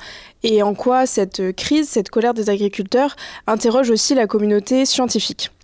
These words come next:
Les réponses apportées par le gouvernement à cette crise des agriculteurs ont été jugées décevantes, voire néfastes pour les défenseurs de l'environnement. On met en pause le plan Ecofito pour la réduction des pesticides, on annule la taxe sur le gazole non routier.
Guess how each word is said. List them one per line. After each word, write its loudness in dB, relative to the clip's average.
Les 4
réponses 2
apportées 0
par 0
le 0
gouvernement 2
à 0
cette 0
crise 0
des 4
agriculteurs 2
ont 0
été 2
jugées 0
décevantes, 2
voire 0
néfastes 0
pour -2
les 4
défenseurs 0
de -2
l'environnement. 2
On 2
met 4
en 2
pause 2
le 4
plan -2
Ecofito 0
pour -2
la 2
réduction -2
des 2
pesticides, 0
on 0
annule 4
la 4
taxe 0
sur -2
le 0
gazole 0
non 2
routier. 2